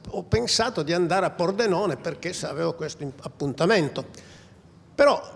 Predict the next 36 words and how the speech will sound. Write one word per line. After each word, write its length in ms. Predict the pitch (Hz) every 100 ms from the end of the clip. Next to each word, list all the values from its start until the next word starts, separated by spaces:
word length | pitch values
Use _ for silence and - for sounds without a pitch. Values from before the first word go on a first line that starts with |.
| - - - - - - -
è 100 | -
anche 260 | 233 285 214
un'immaginazione 1000 | 185 175 175 156 160 151 - 269 220 160
questa. 440 | 170 139 - 131 120 -
Immaginavo 580 | 190 190 208 262 240 254
di 100 | 170
trovarvi. 600 | 139 160 220 147 127 117 - - - - - - -
Non 160 | - 160
potevo 320 | 185 294 220
conoscervi, 580 | 180 170 160 - 143 147
certo, 340 | 247 151 -
però 220 | 247 190
immaginavo 640 | 170 170 247 277 233 233
di 60 | 202
trovarmi 420 | 180 151 170 185
di 100 | 147
fronte 360 | - 143 165 151
a 80 | 135
una 220 | 139 135 117 - -
platea 360 | 151 - 165
come 220 | 135 151
questa, 460 | 180 127 160 - 135
ecco. 160 | 143 - - - - - - - - - _ - - -
E 100 | 247
mi 120 | 190
sono 220 | 202 214
mosso 340 | 247 165 165 160
per 180 | 127 -
quello. 360 | 208 170 110 - - - - - - - - - - - - - - - - _ _ _ - - - _ _ - -
Ma 160 | 185
anche 200 | 262 220
quando 300 | 185 185 185
uno 140 | 233 202
fa 140 | 180
un 100 | 175
viaggio, 540 | 165 151 143 123 160